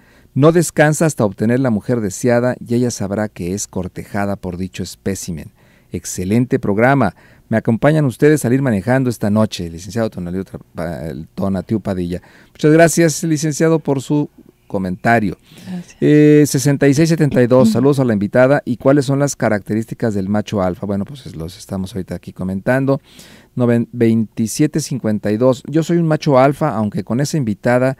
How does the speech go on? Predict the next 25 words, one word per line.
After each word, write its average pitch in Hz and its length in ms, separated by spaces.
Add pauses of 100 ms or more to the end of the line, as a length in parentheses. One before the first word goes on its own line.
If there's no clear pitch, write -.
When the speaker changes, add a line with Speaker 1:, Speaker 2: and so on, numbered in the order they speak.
(360)
Speaker 1:
de 107 140
la 101 100
bella 131 240
sonrisa 110 640
picaresca 113 680
sería 104 260
muy 123 160
difícil 127 500
poder 107 360
serlo, 113 480 (440)
dado 120 440
que 107 240
uno 151 300
está 123 280
ya 123 220
rendido 120 500
a 110 40
sus - 280
pies. 87 440 (260)
Speaker 2:
<laughs> - 220
Speaker 1:
Saludos 135 680
y 110 60
muy 113 120
buen 120 180
programa. 90 540